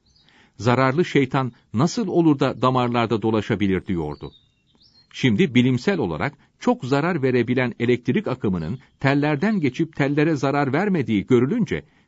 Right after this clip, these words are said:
müminin hadisi şerife olan inancı daha da kuvvetlenir.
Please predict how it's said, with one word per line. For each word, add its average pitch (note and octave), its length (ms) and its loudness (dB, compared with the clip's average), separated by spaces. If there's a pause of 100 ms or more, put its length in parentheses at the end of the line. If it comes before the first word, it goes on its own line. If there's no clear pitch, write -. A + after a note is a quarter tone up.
müminin D#3 560 2
hadisi F#3 500 -2
şerife B2 440 2
olan A#2 360 0
inancı C3 480 -2
daha D#3 240 0
da G2+ 60 0
kuvvetlenir. E2 720 -4